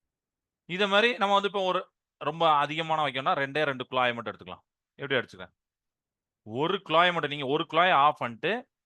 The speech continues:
ஒரு இதை மட்டும் பண்றீங்க, ஒரு குழாயை மட்டும் on பண்றீங்க. ஆ, அந்த பாத்திரத்துல தண்ணீர் நிரப்ப அது வந்து பத்து நிமிஷம் எடுக்கு அப்படின்னு வச்சுக்கிட்டோம். சரியா? நான் என்ன பண்றேன்னா, கொஞ்சம் பெரிய பாத்திரம், நான் என்ன பண்றேன்னா, இந்த ரெண்டு ப-, ரெண்டு குழாயும் சேர்த்து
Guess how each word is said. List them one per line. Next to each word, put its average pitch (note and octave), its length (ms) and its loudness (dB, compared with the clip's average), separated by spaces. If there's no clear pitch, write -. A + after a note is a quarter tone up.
ஒரு C#3 420 0
இதை D3 160 -2
மட்டும் C#3+ 240 -4
பண்றீங்க, A#2 520 -6
ஒரு B2+ 220 -6
குழாயை C3+ 180 0
மட்டும் C3 200 0
on A#2 200 -2
பண்றீங்க. A2+ 480 -8
ஆ, F#3 240 2
அந்த C3 260 -4
பாத்திரத்துல F3+ 680 0
தண்ணீர் D#3 340 -2
நிரப்ப D#3+ 260 0
அது F#3 120 4
வந்து F3+ 220 -4
பத்து D#3+ 320 -4
நிமிஷம் D#3+ 240 0
எடுக்கு C3 280 0
அப்படின்னு C3 320 0
வச்சுக்கிட்டோம். A2 420 -10
சரியா? C#3+ 460 -4
நான் F#3 280 2
என்ன A#3 200 2
பண்றேன்னா, G3 380 0
கொஞ்சம் G3 200 -8
பெரிய F3+ 260 2
பாத்திரம், D3+ 400 0
நான் D#3+ 220 -2
என்ன E3+ 160 -6
பண்றேன்னா, E3+ 180 0
இந்த F3 120 -4
ரெண்டு E3 400 -4
ப-, - 260 -10
ரெண்டு D3 680 -2
குழாயும் D#3+ 480 0
சேர்த்து D3+ 640 -4